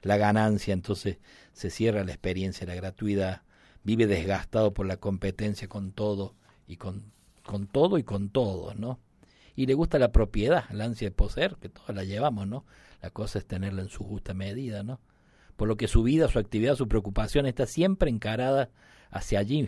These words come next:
hacia lo mi-, hacia sí mismo, lo cual lo hace muchas veces blindarse, una especie de autismo, ¿no? De egoísmo muy feo, ¿no? En fin, obligado este ejecutivo frío, esta figura, digamos, de nuestros tiempos, a ser más que los demás,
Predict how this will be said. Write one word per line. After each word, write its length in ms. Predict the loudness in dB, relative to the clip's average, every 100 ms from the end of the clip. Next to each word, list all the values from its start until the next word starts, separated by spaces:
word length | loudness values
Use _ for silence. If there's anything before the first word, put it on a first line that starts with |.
| -4
hacia 240 | -8 -4
lo 120 | -2 0
mi-, 180 | -2 -4
hacia 280 | -6 -6
sí 160 | -2 4
mismo, 420 | 4 4 0 -10 -14 -20 -20 -20 -14
lo 80 | -6
cual 200 | -2 0
lo 80 |
hace 200 | 0 0
muchas 240 | -2 -2 -4
veces 200 | -4 -2
blindarse, 760 | 0 2 2 0 -2 -8 -12 _ _ _ _ _ _ _
una 120 | -8 -4
especie 320 | -2 0 0
de 80 | 0
autismo, 640 | -2 -4 -4 -4 -4 -4
¿no? 160 | -4
De 80 | -6
egoísmo 420 | -6 -6 -6 -6
muy 140 | -6 -8
feo, 300 | -8 -10 -8
¿no? 160 | -10 -12 _ _ _ -20 -20 -12
En 120 | -4
fin, 160 | 0 0
obligado 760 | 0 0 4 6 6 6 4 -2 -20 -10
este 460 | -8 -8 -6 -6 -6
ejecutivo 720 | -12 -8 -6 -4 -2 0 -2
frío, 300 | -4 -4 -4
esta 180 | -4 -6
figura, 460 | -2 -2 0 -2 -8 _ -20 -20 -20 -20 _ _ -12
digamos, 400 | -6 -4 -4 -4
de 120 | -4
nuestros 300 | -4 -4 -8
tiempos, 460 | -2 -2 -2 -4 -6
a 60 |
ser 200 | -6 -4
más 220 | -4 -6
que 140 | -4 -4
los 120 | -4
demás, 600 | -4 -2 -2 -4 -8